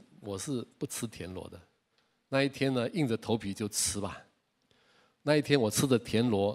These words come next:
对我来说是空前绝后的多，不但空前也绝后了，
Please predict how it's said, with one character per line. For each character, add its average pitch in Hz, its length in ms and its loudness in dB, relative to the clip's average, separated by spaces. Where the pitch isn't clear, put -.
对 151 100 6
我 101 140 4
来 98 160 -4
说 110 200 0
是 110 160 -4
空 170 340 0
前 95 320 0
绝 90 220 -4
后 95 180 0
的 92 120 -6
多， 92 240 -6
不 123 100 -2
但 139 180 2
空 156 200 4
前 120 260 -2
也 107 120 -4
绝 104 260 0
后 120 200 6
了， 95 140 -2